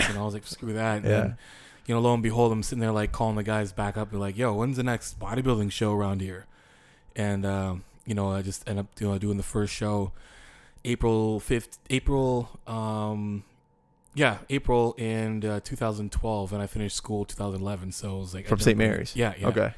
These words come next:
Speaker 1: So I jumped right into it, you know, head first, right in the deep end, and then, uh, found out it was probably the har-, hardest sport I've ever done in my life. Yeah. <laughs>
Speaker 2: Like,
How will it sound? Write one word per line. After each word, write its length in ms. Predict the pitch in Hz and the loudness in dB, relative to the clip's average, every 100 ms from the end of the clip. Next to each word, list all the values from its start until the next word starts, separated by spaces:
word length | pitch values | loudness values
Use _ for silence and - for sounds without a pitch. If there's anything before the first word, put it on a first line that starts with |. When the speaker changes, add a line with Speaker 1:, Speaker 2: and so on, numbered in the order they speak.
| - | -10
Speaker 1:
So 140 | - 120 | -2 0
I 20 | |
jumped 280 | 113 120 104 | 2 2 2
right 200 | 113 113 | 0 0
into 340 | 110 - 104 | 0 -2 -2
it, 140 | 101 - - - - - - _ _ | -2 -6 -20 -20 -20 -20 -20 _ _
you 140 | 117 | -4
know, 60 | 104 | -2
head 200 | 123 120 | 0 0
first, 640 | - 113 113 113 - - - - | 2 2 2 0 -4 -10 -12 -14
right 140 | 113 120 | -2 0
in 40 | |
the 80 | 113 | 0
deep 320 | 98 107 110 | 0 0 0
end, 140 | 113 107 | 0 0
and 120 | 104 | 0
then, 220 | 104 101 | -2 -2
uh, 180 | 98 98 | -2 -2
found 260 | - 107 | 0 2
out 40 | 104 | 2
it 40 | |
was 100 | 95 | 0
probably 180 | - 101 | 0 0
the 80 | 101 | 0
har-, 240 | 104 101 - | -2 -6 -6
hardest 280 | 110 104 | -4 -4
sport 320 | - - 107 104 | -4 -2 0 2
I've 60 | |
ever 180 | 101 98 | 0 -2
done 140 | 98 | -4
in 60 | 95 | -4
my 80 | 92 | -6
life. 400 | 95 92 90 - - - - - - - _ _ - _ - - | -8 -8 -8 -8 -10 -16 -20 -20 -20 -20 _ _ -20 _ -18 -10
Yeah. 240 | 101 104 90 - - - - - - 160 | -6 -6 -8 -14 -20 -20 -10 -8 -4 -2
<laughs> 680 | - - 139 - - - - | -2 -2 -2 -4 -12 -10 4
Speaker 2:
Like, 320 | 139 135 - | 8 8 4